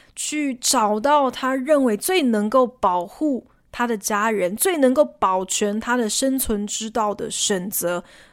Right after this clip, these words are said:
不管那个过程是多么的愚蠢、多么的徒劳，但 Uncle Vernon 努力的想要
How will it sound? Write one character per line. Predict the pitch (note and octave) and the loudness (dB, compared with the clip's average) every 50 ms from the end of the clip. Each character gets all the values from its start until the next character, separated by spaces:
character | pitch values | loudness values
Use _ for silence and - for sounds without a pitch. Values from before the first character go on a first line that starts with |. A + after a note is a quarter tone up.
| _ _ | _ _
不 | - F#4 D4 | -2 4 4
管 | D#4 G3+ G3 | 4 4 4
那 | A3+ C4+ | 2 0
个 | C4+ | 0
过 | B3 B3 C4+ C#4 B3 | -2 -2 -2 -2 -2
程 | G#3+ - - F#3+ F#3+ F#3 G#3 G#3+ G#3+ - _ _ _ _ _ _ _ _ _ _ | -2 -4 -6 -8 -8 -8 -10 -12 -14 -16 _ _ _ _ _ _ _ _ _ _
是 | - - B3+ | -12 -10 -6
多 | A3+ A#3+ G#3+ | -2 -2 -2
么 | G#3+ A3+ | 0 0
的 | A#3 A3 - | -2 -2 -2
愚 | - G#3+ G3+ G#3 | -2 -4 -4 -4
蠢、 | - - - - - - C4 - _ _ _ _ _ _ _ - | -4 -6 -6 -6 -8 -10 -16 -20 _ _ _ _ _ _ _ -6
多 | G3+ G3+ | -6 -4
么 | G3+ G3+ G#3 | -4 -4 -6
的 | G3 F#3+ | -8 -6
徒 | - - - - G#3 | -6 -8 -8 -8 -8
劳， | G3+ - - - - - A3 - _ _ _ _ _ _ _ _ _ _ | -6 -6 -6 -6 -8 -10 -14 -20 _ _ _ _ _ _ _ _ _ _
但 | - A3+ A3+ G#3+ G#3 G3+ - _ | -6 -4 -2 -2 -4 -6 -6 _
Uncle | - C4 B3+ B3 C4 B3 | -2 -2 0 0 0 0
Vernon | A3+ A#3 A3+ A3+ A3+ A3 F#3 - - - G3+ - _ _ _ _ _ | 0 0 0 0 0 -2 -4 -4 -8 -12 -14 -16 _ _ _ _ _
努 | G#3+ A3+ B3 A3+ G#3+ | 2 2 4 4 4
力 | A#3+ E4 E4+ C#4+ | 4 2 2 2
的 | G3 - D3+ A#2+ - - _ _ _ _ _ _ _ _ _ _ _ - | 0 -2 -6 -6 -8 -14 _ _ _ _ _ _ _ _ _ _ _ -14
想 | - - F#3+ F#3+ | -10 -8 -6 -4
要 | G3 G#3 A3+ A3+ A3 - - | -2 0 0 0 -2 -4 -8